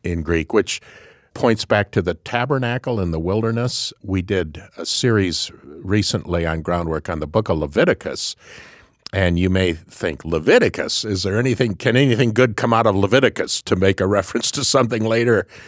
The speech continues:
in John chapter one. But yes, Leviticus shows up throughout the New Testament, and there's an allusion to it here because there's a lot about the tabernacle in Leviticus and the fact that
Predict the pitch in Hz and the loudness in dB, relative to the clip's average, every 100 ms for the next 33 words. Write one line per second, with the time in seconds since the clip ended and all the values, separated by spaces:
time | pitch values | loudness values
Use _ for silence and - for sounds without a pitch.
0 | - 104 95 101 104 101 113 101 98 90 | -4 -2 2 2 2 2 0 0 0 0
1 | 113 98 - - - - _ 117 117 107 | -2 -4 -10 -20 -20 -20 _ 0 2 2
2 | - 185 127 - - _ - - 107 110 | 2 2 0 -6 -10 _ -18 -2 0 2
3 | 165 226 - 170 - 139 139 120 131 - | 0 -2 -4 -4 -2 -2 -2 0 -4 -4
4 | - _ _ - 139 117 113 175 - 76 | -14 _ _ -6 0 0 0 -4 -6 -6
5 | 80 - 95 78 - 85 107 - - _ | -8 -6 -4 -4 -8 -8 -10 -12 -20 _
6 | - 110 123 120 123 120 120 175 170 147 | -2 2 4 4 4 4 4 2 2 -2
7 | - 147 107 175 110 98 117 123 117 117 | -2 -2 0 -2 -2 -2 0 0 2 0
8 | 135 147 131 123 120 - 120 135 101 85 | -2 -4 -4 -6 -8 -6 -6 -6 -4 -4
9 | 71 71 69 - - 87 80 80 76 76 | -6 -8 -12 -12 -14 -10 -8 -8 -8 -8
10 | 78 85 - 87 87 - 120 - 107 | -10 -8 -6 -4 -6 -6 -6 -4 -6